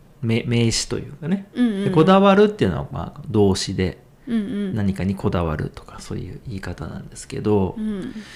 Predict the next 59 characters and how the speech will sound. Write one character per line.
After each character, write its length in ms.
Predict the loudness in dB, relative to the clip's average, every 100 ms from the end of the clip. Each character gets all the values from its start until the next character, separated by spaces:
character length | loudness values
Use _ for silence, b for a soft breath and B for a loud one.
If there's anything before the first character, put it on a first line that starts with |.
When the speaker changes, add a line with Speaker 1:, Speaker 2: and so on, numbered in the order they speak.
| B B B
Speaker 1:
あ 200 | 2 4
の 1700 | 4 2 0 0 0 0 0 -2 -2 -2 -2 -2 -2 -4 -4 -6 -10 _ _ _ _ -20 _ _ _ _ _ _ _ _ _
ー、 180 | -2 6
例 100 | 6
え 40 |
ば 140 | 6 0
で 120 | -4
す 80 | -8
け 140 | -8
ど、 380 | -2 0 0 -4 -16 _ _ _ _ _
こ 160 | 2 6
だ 200 | 6 6
わ 160 | 4
り 160 | 4 2
の 160 | 0
強 340 | -2 0 4 4
い 60 |
人 220 | 2 -4 -12
と 120 | -10
か 140 | -6
ね。 160 | -6 -6 _ _ _ _ _
Speaker 2:
う 40 | -2
ん 40 |
う 100 | 6
ん 240 | 8 8 6
う 40 | 4
ん。 0 |
Speaker 1:
そ 60 | 6
う 40 |
い 60 | 6
う 40 |
言 100 | 4
い 40 | 4
方 220 | 0 0
も 140 | 0
あ 40 | -2
り 80 |
ま 140 | -2 -6
す 60 |
よ 100 | -6
ね。 220 | -6 -6 -8 -14 -4
Speaker 2:
あ 60 |
り 140 | 0 4
ま 200 | 4 2
す。 320 | -4 -12 -10
Speaker 1:
あ 80 | -6
と 140 | 0 2
は、 420 | 2 0 -4 -8 -18 b b b 0
こ 160 | 2
だ 140 | 4 4
わ 120 | 4
り 140 | 4
の 240 | 2 0 0
あ 60 |
る 220 | 0 -2 -8 -18 -20 -20 _ _ _
お 120 | -4 0
店 320 | 0 -2 -8
と 120 | -12
か。 280 | -16 -18